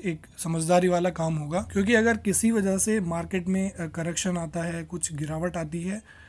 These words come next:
तो जो स्टॉक्स ज़्यादा भागे नहीं हैं, ज़्यादा ओवरवैल्यूड नहीं हुए हैं, उनके गिरने के चांसेस कम होते हैं। So डेली टाइम फ्रेम पे देखोगे तो स्टॉक थोड़ा सा भी रेजिस्टेंस, अ, अ, फेस करता हुआ दिखाई दे रहा है, जो करंट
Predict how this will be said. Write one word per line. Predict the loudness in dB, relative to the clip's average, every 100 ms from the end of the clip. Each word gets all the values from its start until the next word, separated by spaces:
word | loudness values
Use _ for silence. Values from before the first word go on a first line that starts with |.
| -20 -10 -4
तो | 0
जो | 4 4 4 -2 -6
स्टॉक्स | -2 6 6 4 -2
ज़्यादा | -2 2 2
भागे | 2 -2 0 0
नहीं | 0 2 2
हैं, | 0 -6 -12 -20 -8
ज़्यादा | -2 0
ओवरवैल्यूड | 0 -2 -2 0 2 2 -2
नहीं | -4 -2 -2
हुए | -2 -4
हैं, | -4 -2
उनके | 0 0 0
गिरने | 0 -2 -2
के |
चांसेस | -2 -4 -4 -4 -4
कम | -4 -4
होते | -6 -6
हैं। | -6 -6 -12 _ _ -20 -20 -20 -20 -6
So | -2
डेली | 4 6 8
टाइम | 8 8
फ्रेम | 6 6 6
पे | 4
देखोगे | 2 2 2 2
तो | 2 0
स्टॉक | 0 4 4 4 -2 0
थोड़ा | 4 4
सा | 4
भी | 2
रेजिस्टेंस, | 0 -2 -4 0 0 2 -2 -2
अ, |
अ, | -2 -2 -6 -12 -6
फेस | -4 -4 -2 -2 0
करता | -4 -2 -2
हुआ | 0
दिखाई | -2 -2 -2 -2
दे | -2 -2
रहा | -2
है, | -2
जो | -4 -6 -10 -20 -20 -4
करंट | 0 2 0